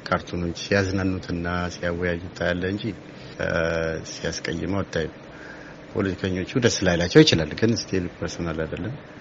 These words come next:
ወደ እኛ ስትመጣ በየጎሬው እንደዚህ ጆሮ መስመር ተበጅቶለት ስለሆነ እንደ ሀገር የተቀያየ፣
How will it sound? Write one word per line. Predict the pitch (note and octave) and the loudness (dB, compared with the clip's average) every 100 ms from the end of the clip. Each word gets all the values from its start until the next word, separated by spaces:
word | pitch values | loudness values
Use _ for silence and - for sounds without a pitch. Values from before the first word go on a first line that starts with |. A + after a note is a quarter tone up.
| - - - - - - | -18 -16 -16 -16 -16 -4
ወደ | A2 | 4
እኛ | B2 C3 | 6 6
ስትመጣ | A#2+ - C#3 E3 F#2+ | 4 0 2 4 4
በየጎሬው | F2 F#2 F2 F2+ G#2 G#2 F#2 E2+ D#2 D#2+ D#2+ | 2 -2 -2 0 2 4 0 -2 -6 -8 -8
እንደዚህ | E2+ E2+ E2+ E2 D#2+ | -6 -6 -6 -6 -6
ጆሮ | F2+ F#2+ G2 - - - - - | -2 0 0 -4 -10 -14 -12 -6
መስመር | F2 - F2+ F2 | -6 -4 -4 -4
ተበጅቶለት | - E2+ D#2+ - F2+ E2+ F2 | -4 -4 -6 -6 -6 -4 -6
ስለሆነ | - - F#2 G#2 D3+ D#3 - - - - - - - | -8 -8 -4 -4 -4 -8 -14 -16 -16 -16 -16 -16 -12
እንደ | - - | -10 0
ሀገር | F2+ F2 E2+ E2 | 0 2 0 -2
የተቀያየ፣ | E2 E2 - - D#2 D#2+ | -6 -8 -10 -2 0 0